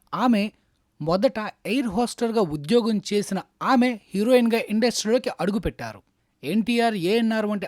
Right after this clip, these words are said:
అగ్ర హీరోల సరసన నటించి మంచి గుర్తింపు పొందారు. తెలుగులోనే కాకుండా తమిళ్, కన్నడ, మలయాళ, హిందీ భాషల్లో నటించి ఎన్నో హిట్స్ అందుకున్నారు. ప్రేమ్ నగర్, కృష్ణావతారం, ఆనంద్ భైరవి వంటి సినిమాల్లో నటించారు. కాంచన అసలు పేరు వసుంధర.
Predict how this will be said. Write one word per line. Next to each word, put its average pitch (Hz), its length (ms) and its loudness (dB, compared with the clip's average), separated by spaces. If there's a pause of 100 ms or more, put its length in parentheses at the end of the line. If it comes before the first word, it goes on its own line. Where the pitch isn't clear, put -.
(120)
అగ్ర 190 280 -4
హీరోల 233 560 0
సరసన 233 500 0
నటించి 214 520 -2
మంచి 156 380 -4
గుర్తింపు 190 360 -8
పొందారు. 170 460 -6 (320)
తెలుగులోనే 233 500 0
కాకుండా 208 460 -2
తమిళ్, 214 480 -2 (100)
కన్నడ, 208 220 -2
మలయాళ, 214 460 -2
హిందీ 202 300 0
భాషల్లో 208 520 -2
నటించి 220 600 -4 (340)
ఎన్నో 196 220 0
హిట్స్ 226 320 -2
అందుకున్నారు. 170 580 -4 (460)
ప్రేమ్ 226 240 2
నగర్, 214 260 -2
కృష్ణావతారం, 220 840 -2 (200)
ఆనంద్ 226 380 0
భైరవి 226 360 0
వంటి 214 260 -2
సినిమాల్లో 226 460 0
నటించారు. 175 640 -4 (280)
కాంచన 233 460 4 (140)
అసలు 262 300 0
పేరు 226 260 2
వసుంధర. 151 680 -2